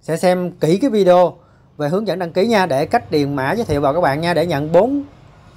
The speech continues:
bốn S B các bạn nha. Thì cách điền là các bạn đi vào cái, cái hình đó đó. Rồi các bạn sẽ thấy cái nút là Add Referral vô á, thì các bạn điền cái email mình vào nha. Trong cái video hướng dẫn đăng ký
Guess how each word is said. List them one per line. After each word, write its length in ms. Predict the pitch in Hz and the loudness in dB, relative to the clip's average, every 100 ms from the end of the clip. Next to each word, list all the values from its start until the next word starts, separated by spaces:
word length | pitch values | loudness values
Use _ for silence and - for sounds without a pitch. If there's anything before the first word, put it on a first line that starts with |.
| - - | -14 -2
bốn 260 | 190 247 | -2 0
S 120 | 220 | -2
B 40 | 196 | 2
các 220 | 180 196 | 2 4
bạn 160 | 160 175 | 0 0
nha. 180 | 190 170 _ _ - | -4 -6 _ _ -6
Thì 180 | 151 | -4
cách 180 | 160 226 - _ _ - - | -2 -4 -6 _ _ -20 0
điền 200 | 151 156 | 2 2
là 160 | 151 151 | 2 0
các 100 | 190 | 0
bạn 160 | 151 | 0
đi 60 | 175 | 2
vào 220 | 170 151 | 2 0
cái, 120 | 190 | -2
cái 160 | 202 196 | -4 -2
hình 120 | 156 | 0
đó 120 | 151 | 2
đó. 140 | 202 214 _ _ _ _ _ | 2 0 _ _ _ _ _
Rồi 100 | 143 | -6
các 60 | 180 | -2
bạn 180 | 147 151 | -2 -2
sẽ 80 | |
thấy 120 | 165 214 | -2 0
cái 100 | 220 | 2
nút 220 | 254 214 | 0 0
là 100 | 147 | -2
Add 220 | 185 233 156 | 0 -2 -2
Referral 640 | 139 175 165 156 147 170 | 0 2 4 4 2 4
vô 80 | 180 | 4
á, 160 | 220 - | 2 -4
thì 120 | 135 | -12
các 80 | 170 | -6
bạn 200 | 143 151 | -4 -4
điền 160 | 160 147 | -6 -6
cái 40 | |
email 220 | 180 160 | -6 -4
mình 140 | 147 143 | -4 -2
vào 180 | 135 | 0
nha. 240 | 151 175 - _ _ _ _ _ _ | 2 0 -2 _ _ _ _ _ _
Trong 220 | 180 185 196 | 2 2 2
cái 60 | |
video 320 | 196 175 175 | 2 4 2
hướng 180 | 165 214 | 2 -2
dẫn 120 | 160 | -4
đăng 120 | 175 | -6
ký 140 | 151 | -6